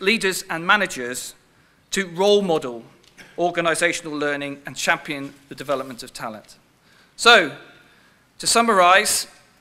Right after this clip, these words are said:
these are the challenges that we would like you to help with us, help us with, sorry. Um, understand and track the knowledge, skills and experience and other attributes already available within our people to enable their development,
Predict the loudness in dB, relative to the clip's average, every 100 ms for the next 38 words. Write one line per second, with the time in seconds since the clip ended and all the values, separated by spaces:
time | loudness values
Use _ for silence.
0 | _ -6 -4 -2 -2 2 4 4 2 -4
1 | -6 -6 -2 -2 -2 -6 -6 -6 -10 -16
2 | _ -14 -10 -10 -2 0 0 -8 -10 -10
3 | -10 -14 -14 -12 -12 -14 _ _ _ _
4 | _ _ _ -6 -6 -6 -8 -8 -8 -8
5 | -10 -12 _ _ _ _ -2 0 0 -4
6 | -20 _ _ _ _ _ -4 -2 0 6
7 | 6 6 0 -2 -2 0 0 0 -2 -4
8 | -4 -4 -8 -10 -4 -2 -2 -4 -6 -8
9 | -12 _ _ -6 -2 0 -2 -4 -12 -8
10 | -6 -4 -4 -4 -2 -4 -6 -10 -4 0
11 | 0 -2 -8 -12 -16 -10 -8 -6 -6 -8
12 | -10 -2 0 2 0 -8 -10